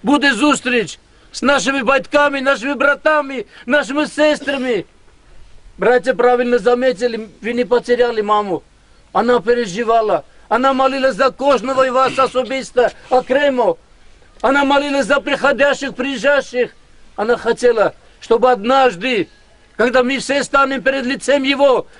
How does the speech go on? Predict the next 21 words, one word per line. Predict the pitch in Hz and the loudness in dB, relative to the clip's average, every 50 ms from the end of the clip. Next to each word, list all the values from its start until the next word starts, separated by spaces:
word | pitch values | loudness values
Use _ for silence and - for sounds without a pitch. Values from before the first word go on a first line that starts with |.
| - - | -10 -4
бо | 220 277 | -4 -4
хочем | - - 277 294 285 - 269 269 | 0 2 2 0 0 0 -4 -6
мы | 269 277 269 262 | -6 -6 -6 -8
чи | 220 - 262 262 | -8 -8 -6 -2
нет, | 277 294 285 233 | 0 0 0 0
мы | 262 277 | -4 -8
станем | 214 - - 294 294 285 285 233 | -4 -2 -2 0 0 -2 -4 -6
перед | 196 269 277 269 | -6 -6 -6 -6
Богом, | 208 202 285 285 277 214 254 240 196 147 - _ - _ _ _ - - - - | -4 -2 0 0 2 2 0 0 0 -4 -10 _ -20 _ _ _ -20 -20 -20 -6
что | - - 254 | -2 -2 0
мы | 240 247 247 | 0 0 0
были | 190 220 240 226 233 | 0 0 0 0 0
с | 208 - - | -4 -6 -2
ними, | 214 247 247 233 226 | 0 0 0 0 -2
друзья. | 208 185 226 247 233 165 165 208 185 - - - - - - - - - - - - - - - - - _ _ | -4 0 0 0 0 0 -2 -2 -2 -2 -4 -10 -20 -20 -20 -20 -20 -20 -20 -20 -20 -20 -20 -20 -20 -20 _ _
Воля | 180 254 277 269 247 254 | 2 2 4 4 4 4
Божья | 196 240 262 262 214 208 202 | 4 4 2 4 4 2 2
благая, | 202 240 254 254 220 233 262 262 254 254 | 2 4 2 2 2 2 2 2 2 2
угодная | 254 254 196 190 269 269 247 208 254 262 | 0 0 0 0 0 0 0 -2 -4 -6
и | |
совершенная. | - - 262 262 254 269 247 - - 262 269 262 262 262 254 247 220 190 | -2 0 0 0 0 0 -2 -2 -2 -2 -2 0 0 2 2 2 2 0